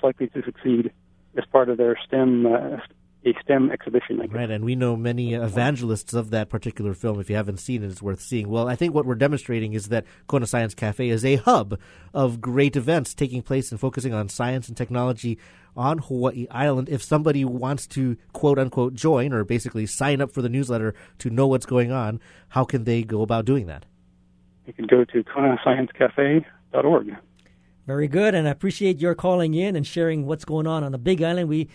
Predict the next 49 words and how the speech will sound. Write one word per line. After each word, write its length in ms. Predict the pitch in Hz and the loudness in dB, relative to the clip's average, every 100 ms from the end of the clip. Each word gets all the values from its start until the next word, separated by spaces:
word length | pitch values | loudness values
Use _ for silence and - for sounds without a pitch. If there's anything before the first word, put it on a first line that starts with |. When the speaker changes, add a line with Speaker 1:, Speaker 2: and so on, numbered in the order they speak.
| - - | -20 -8
Speaker 3:
we 100 | 147 | -2
know 120 | 165 151 | 0 0
that 220 | 143 110 | -2 -2
there's 200 | 143 127 | -4 -2
all 120 | 143 | -4
kinds 220 | - 143 | -2 -4
of 140 | 123 - | -4 -8
tech 180 | 151 147 | -10 -6
things 260 | 156 139 | -6 -4
happening 340 | 147 143 147 135 | -6 -6 -6 -4
all 140 | 143 | -4
across 320 | 131 151 143 | -6 -6 -8
the 200 | - 127 | -6 -6
entire 360 | 123 - 147 120 | -6 -4 -6 -6
state. 400 | - - 147 - | -12 -6 -6 -4
So 180 | 139 120 - - - - _ | -8 -8 -14 -20 -20 -20 _
thanks, 240 | 175 202 180 | -2 0 2
Rod, 240 | 208 240 | 4 4
for 80 | 196 | 4
joining 340 | 156 285 269 | 4 4 2
us. 320 | 269 - - _ _ _ _ _ _ _ _ - | 0 -2 -18 _ _ _ _ _ _ _ _ 2
Speaker 1:
Thank 200 | 156 180 | 4 6
you 160 | 240 | 6
for 100 | 151 | 6
having 240 | 175 240 127 | 6 6 6
me. 140 | 95 - _ _ _ | 2 -6 _ _ _
Speaker 2:
Thank 220 | 110 101 | -6 -6
you. 180 | 131 139 | -6 -6
Always 200 | 98 139 | -2 -2
good 160 | 113 95 | -2 -8
to 80 | 90 | -6
hear 100 | 92 | -8
from 160 | 87 | -10
Rod. 140 | 85 - _ | -14 -16 _
Speaker 3:
And, 80 | 135 | -12
of 80 | 123 | -6
course, 180 | 143 143 | -6 -2
next 240 | 147 - | -4 2
up 100 | 175 | 2
we 140 | 160 143 | 2 0
have, 320 | 156 143 160 | 2 0 -2
uh, 100 | 147 | -4
Jim 400 | 117 170 175 151 - - - | 0 2 2 0 -6 -20 -4
Muller 460 | 151 254 247 170 135 | 4 8 8 6 2
from 460 | - 160 156 147 | -2 0 2 0
avcia, 920 | 170 160 147 - - 240 254 160 123 131 | 0 -4 -4 -12 -4 -2 0 0 -2 -6
and 140 | 135 | -6
he 340 | 131 170 165 151 | -2 -2 -4 -4
is 140 | 127 | -8